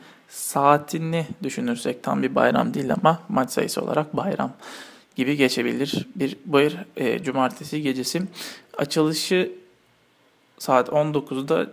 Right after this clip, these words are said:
C grubunda Kolombiya ve Yunanistan Belo Horizonte'de yapacaklar. Kolombiya'da Radamel Falcao'nun sakatlığı nedeniyle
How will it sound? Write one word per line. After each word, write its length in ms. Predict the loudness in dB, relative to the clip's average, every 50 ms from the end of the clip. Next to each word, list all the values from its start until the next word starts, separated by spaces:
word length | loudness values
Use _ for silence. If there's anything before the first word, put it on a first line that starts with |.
| -10 -10
C 220 | -4 0 2 2 2
grubunda 400 | 2 2 0 0 0 0 -2 -2
Kolombiya 560 | 0 0 2 4 4 4 2 2 2 2 2
ve 60 | 2
Yunanistan 720 | 2 0 0 0 0 -2 -4 -4 -4 -4 -2 -2 0 2 2
Belo 200 | 4 4 4 4
Horizonte'de 560 | 4 4 4 2 2 0 0 -2 -2 -4 -2
yapacaklar. 640 | -4 -4 -4 -4 -4 -4 -4 -4 -4 -4 -4 -2 0
Kolombiya'da 640 | 2 4 6 6 6 4 2 2 4 4 6 6
Radamel 440 | 6 6 6 4 4 2 2 0 0
Falcao'nun 640 | 0 2 4 4 4 4 0 -2 -2 0 0 -2 -4
sakatlığı 540 | -4 -4 -4 -4 -4 -6 -6 -6 -6 -4 -4
nedeniyle 560 | -4 -4 -4 -6 -8 -6 -4 -2 -2 -2 -4